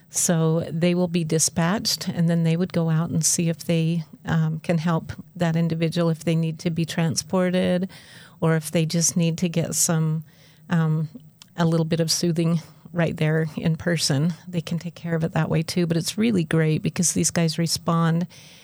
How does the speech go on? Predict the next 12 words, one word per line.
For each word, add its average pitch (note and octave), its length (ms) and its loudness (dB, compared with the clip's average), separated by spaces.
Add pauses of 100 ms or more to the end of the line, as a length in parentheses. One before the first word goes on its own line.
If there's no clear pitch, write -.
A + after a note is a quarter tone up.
(140)
and F3+ 140 4
they're E3 140 2
able E3 280 2
to F3 140 -2
help D#3+ 340 0
someone D#3+ 600 2 (180)
defuse F#3 800 0
or D#3 380 2 (340)
help - 260 -2
get D#3 200 -2
them D#3+ 240 2
some D#3 560 2